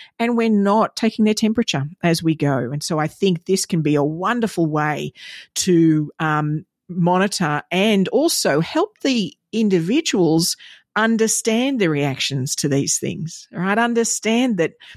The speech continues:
perhaps they're just reacting to the fact it's different, it's new, you know, and this is a process we've got to go through. And when they get to the other side and see value, wow, that's gonna feel really good. So I think there is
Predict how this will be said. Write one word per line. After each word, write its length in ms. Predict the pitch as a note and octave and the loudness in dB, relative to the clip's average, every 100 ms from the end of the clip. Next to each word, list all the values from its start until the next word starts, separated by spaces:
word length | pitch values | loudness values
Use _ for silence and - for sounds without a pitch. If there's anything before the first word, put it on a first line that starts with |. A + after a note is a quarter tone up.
| _ | _
perhaps 380 | D#3+ - B3+ - | -4 -2 -4 -2
they're 120 | F3+ | -2
just 320 | E3+ A3 - | 0 -4 -4
reacting 440 | G3 F3 G3 - E3+ | 0 2 2 0 0
to 60 | |
the 100 | D#3 | 0
fact 260 | - F#3 - | 0 0 0
it's 140 | - | -6
different, 580 | - G3 - A3 E3 - - _ - - - | -2 -2 -2 -4 -4 -8 -14 _ -20 -14 -4
it's 220 | F#3 - | -2 0
new, 500 | E3 F3+ G3+ F3 C#3+ - | 2 4 4 2 -2 -2
you 100 | D#3+ | 2
know, 160 | D#3+ | 4
and 140 | E3 E3+ | 4 2
this 140 | - | 2
is 100 | F3+ | 0
a 40 | F3+ | -2
process 520 | - E3 F3+ F3 - | -2 -2 0 -2 -2
we've 100 | D#3+ | -2
got 100 | D3+ | 0
to 60 | D3 | 0
go 220 | D3 D#3 | 0 -2
through. 200 | - C#3+ | 0 -2
And 80 | C3+ | 0
when 80 | |
they 120 | C#3+ D3 | 0 0
get 220 | C#3 D3 | -2 -4
to 80 | - | -2
the 140 | D3 | 0
other 140 | D3 | 0
side 380 | C3 - D3+ D3 | -2 0 0 0
and 140 | C#3 C#3 | -2 -2
see 280 | - D3+ | 0 0
value, 420 | C#3+ D3 D3 D3+ C#3+ - - - - | 0 0 0 2 0 -4 -20 -20 -6
wow, 360 | E3 D#3 C3 | -2 0 0
that's 200 | C#3 D3+ | -2 -2
gonna 180 | D#3 D3+ | -2 -2
feel 220 | - D3 | 0 0
really 220 | D3 C#3+ | 2 2
good. 300 | C#3+ D3 C3 | 2 2 0
So 300 | - - D#3 C#3+ - - - _ | -2 -2 0 -2 -6 -20 -20 _
I 120 | F3 | -4
think 360 | F3 - A#3 A3 | -4 -2 -2 0
there 240 | F3 D#3+ | 0 2
is 360 | D3+ C#3+ D3 - | 4 2 0 -6